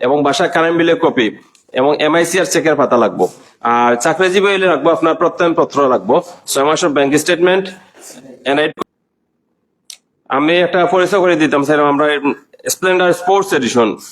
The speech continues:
ম্যাট ব্লু কালার, ম্যাট ব্লু কালার। গত কিছুদিন আগে, আমরা চার পাঁচ মাস আগে এই কালারটা দিছিল মার্কেটও।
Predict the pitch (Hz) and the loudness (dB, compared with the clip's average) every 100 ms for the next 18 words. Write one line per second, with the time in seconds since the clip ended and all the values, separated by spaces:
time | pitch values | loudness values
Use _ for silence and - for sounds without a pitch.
0 | - 247 269 - - - - - 117 160 | -8 0 2 0 -2 -8 -10 -8 -2 0
1 | 170 123 101 - - - - _ _ _ | 2 0 0 -4 -10 -20 -20 _ _ _
2 | _ _ _ _ 113 139 143 143 165 175 | _ _ _ _ -2 -2 0 0 0 2
3 | 170 175 147 147 185 185 175 196 185 165 | 2 2 2 0 0 0 0 2 2 0
4 | 160 147 151 143 170 160 170 175 180 165 | 0 0 0 0 0 0 0 0 0 0
5 | 143 151 156 160 151 143 131 117 139 127 | 0 0 0 0 -2 0 -2 -2 -2 0
6 | 107 139 156 | 0 0 0